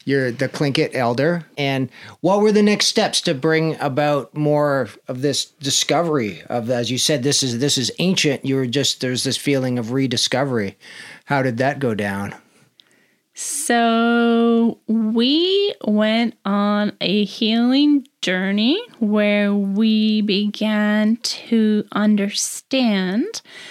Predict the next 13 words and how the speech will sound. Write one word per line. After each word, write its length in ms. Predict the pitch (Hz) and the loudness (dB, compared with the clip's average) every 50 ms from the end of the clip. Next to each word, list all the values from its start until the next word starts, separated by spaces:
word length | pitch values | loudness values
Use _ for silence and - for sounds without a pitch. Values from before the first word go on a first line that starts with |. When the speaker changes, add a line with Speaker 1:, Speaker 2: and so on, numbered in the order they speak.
| - - - - - - - - - _ _ - | -18 -18 -20 -20 -20 -20 -20 -20 -20 _ _ -4
Speaker 2:
that 360 | 254 226 247 240 247 - - - | -2 -2 0 0 -2 -4 -4 0
the 80 | 254 247 | 2 4
mountains 500 | 240 233 226 220 233 247 - 294 285 - | 6 6 6 4 2 2 4 2 2 2
have 180 | 240 208 - | 2 -2 -2
consciousness 1000 | - - 294 381 403 - - 208 - - - - - - - - - - - - - _ _ _ _ - | -2 -2 -2 0 0 0 -2 -2 -2 -4 -6 -6 -6 -6 -8 -6 -6 -8 -8 -12 -16 _ _ _ _ -2
and 760 | 208 220 214 214 214 214 214 214 214 214 220 214 214 214 - - _ _ - | 0 2 2 2 2 2 2 2 2 2 2 2 2 0 -2 -4 _ _ -4
they 720 | 196 208 214 220 214 214 214 214 214 214 214 220 220 220 220 | -4 -2 0 0 2 2 2 2 2 2 2 2 0 -2 0
contain 480 | - 240 226 220 - - 208 208 208 - | 0 2 2 2 2 0 0 0 0 0
energy 480 | - 208 208 214 226 233 - 269 277 - | 0 0 2 2 2 2 2 2 0 2
and 180 | 262 269 247 | 2 2 2
light 360 | 220 208 202 208 208 196 - - | 2 2 2 0 0 -2 -4 -4
and 240 | 190 196 196 180 165 | -2 -2 0 0 -2
knowledge, 480 | 170 151 156 156 165 175 190 214 - | -2 -2 -2 -4 -2 -2 -2 -4 -4